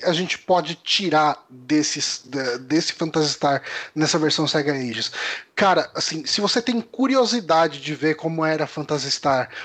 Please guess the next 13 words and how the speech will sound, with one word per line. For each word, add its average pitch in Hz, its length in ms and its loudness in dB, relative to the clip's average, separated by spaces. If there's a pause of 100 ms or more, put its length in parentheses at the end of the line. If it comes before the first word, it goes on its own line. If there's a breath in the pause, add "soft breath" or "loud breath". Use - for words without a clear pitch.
ou 165 140 -4
se - 100 0
você 170 220 0
tem 185 200 2
a 185 60 2
nostalgia 185 880 2 (260 loud breath)
de 139 220 -4
rejogar 170 840 2 (140)
o 139 80 -12
primeiro 139 380 -2
Phantasy 135 340 -2
Star, 151 320 2
porque 147 460 -2